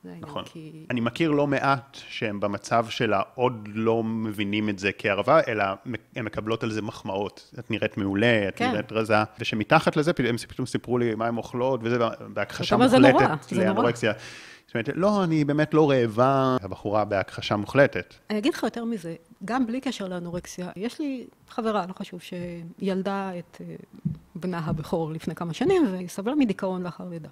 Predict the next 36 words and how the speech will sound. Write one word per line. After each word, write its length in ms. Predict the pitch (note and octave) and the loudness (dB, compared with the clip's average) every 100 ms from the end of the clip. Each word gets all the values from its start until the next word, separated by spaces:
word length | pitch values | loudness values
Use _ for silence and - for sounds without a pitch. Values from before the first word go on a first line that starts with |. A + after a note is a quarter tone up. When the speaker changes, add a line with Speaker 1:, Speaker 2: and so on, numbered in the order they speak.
| - | 0
Speaker 1:
לא 120 | C#4 E4 | 2 4
קשור 240 | D#4+ D4 | 2 4
להפרעות 280 | C4 A#3+ A3+ | 2 2 -2
אכילה 240 | - G#3 | -4 -4
בכלל, 280 | G3 - D#3 D#3 - | -6 -10 -16 -16 -16
אבל, 120 | F3+ F#3+ - - - - - | -16 -14 -14 -12 -12 -12 -10
אבל 100 | F#3 F#3 - _ - | -10 -10 -16 _ -6
דיכאון 240 | G#3+ D#4+ | 0 2
לאחר 220 | E4 D4 B3+ | 2 -2 -2
לידה 220 | B3+ E4 | -4 -4
הוביל 400 | C#4+ A#3+ G#3+ A#3+ | -4 -6 -4 -2
אותה 160 | A#3+ | -2
לרדת 280 | G#3 G#3+ A3 | -4 -4 -6
במשקל 380 | G3+ G3 - C4+ | -6 -8 -8 -4
מסיבות 460 | A#3 G#3 G#3+ B3 A3 | -4 -4 -4 -4 -4
אחרות 340 | - G#3+ A3 | -2 -2 -4
לגמרי. 420 | F#3+ G3 F3+ D#3+ D3+ - - - - F3 | -6 -6 -8 -10 -16 -18 -20 -20 -12 -6
ובאמת, 560 | F#3 E3 F3 G#3 F4 | -6 -4 -2 0 0
היא 100 | - | -2
הייתה 200 | F3 A3 | -6 -4
במצב 400 | A3+ A#3 - G3+ G3+ | -4 -4 -4 -8 -8
קשה, 280 | D#3+ - D3+ - _ - | -14 -12 -12 -14 _ -14
ואנשים 520 | E3 D#3 D#3 - D4+ | -10 -8 -8 0 0
החמיאו 500 | - - F#3+ C4+ C4+ | 0 -2 -2 -2 -2
לה 140 | A3+ | -4
על 80 | G3 | -6
כמה 200 | - G3 | -6 -4
היא 80 | G3 | -4
נראית 240 | G3 G3 | -4 -6
טוב. 300 | - A#3+ C#3 - - - _ _ - | -4 -6 -6 -16 -20 -20 _ _ -4
זאת 80 | - | 2
אומרת, 160 | B3+ | 2
אנשים 320 | F#3+ F3+ F4+ D4 | 2 -2 -2 -2
מאוד 460 | G#3 - - B3 A#3 | -2 -4 -2 0 2
מקשרים 560 | A#3+ A3+ - G#3+ A3+ | 0 -2 -6 -2 0
רזון 580 | G#3 G#3+ E3 F#3+ F3+ G3 | 2 0 0 -2 -2 -4